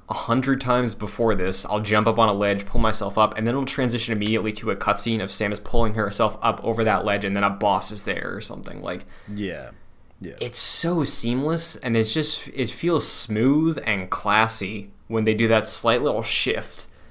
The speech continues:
Speaker 1: like, thirty, forty degrees on this plane to just transition to this cutscene moment. It's very
Speaker 2: Yeah.
Speaker 1: clean, it's very impressive to me, and the, the flashiness of the cutscenes,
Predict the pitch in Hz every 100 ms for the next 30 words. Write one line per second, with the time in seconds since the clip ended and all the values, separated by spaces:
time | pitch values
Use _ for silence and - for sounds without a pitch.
0 | - - - - - 127 107 98 - -
1 | - - - - - - - - - -
2 | - - - 135 143 139 - 135 131 120
3 | 104 107 98 92 - - - - - -
4 | - 110 107 101 - - 104 92 92 95
5 | 113 104 - 110 104 101 98 104 - 101
6 | 101 - 98 - 117 127 131 139 139 -
7 | - - - - 113 110 104 127 165 160
8 | - 120 113 110 - 98 95 110 123 113
9 | 101 98 98 101 98 95 92 95 - 95
10 | 92 92 - - - - - - - -
11 | 107 104 101 98 110 - - 113 127 147
12 | 143 135 131 135 135 - 135 135 131 -